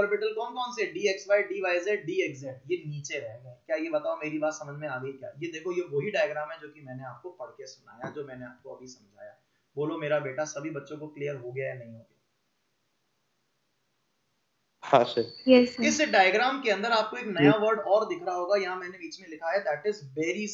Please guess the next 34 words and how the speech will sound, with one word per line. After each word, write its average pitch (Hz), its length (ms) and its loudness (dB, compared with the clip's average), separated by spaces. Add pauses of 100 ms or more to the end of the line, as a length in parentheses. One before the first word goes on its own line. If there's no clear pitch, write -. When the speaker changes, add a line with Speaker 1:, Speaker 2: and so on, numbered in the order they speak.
Speaker 1:
center। 135 340 -2 (440)
क्या 175 100 -4
लिखा 185 200 2
है 247 80 2
मैंने 254 200 2
बीच 247 220 -2
में? 254 140 4
एक 247 120 2 (420)
berry 226 460 8
center 208 280 2
करके 202 220 6
एक 196 160 4
वर्ड 180 180 6
और 170 200 2
लिखा 139 240 0
है, - 200 -6 (180)
पर 170 120 2
इस 190 220 4
berry 220 340 6
center 196 300 2
वर्ड 175 180 0
पे 208 80 4
दिमाग 170 340 0
नहीं 151 160 0
लगाना, 117 460 -4
अभी 147 280 -4
मैंने 196 160 2
समझाया 208 360 4
ही 285 100 4
नहीं 285 140 0
है 247 160 -2
आपको 208 200 -4
berry 147 360 2
center। - 520 -10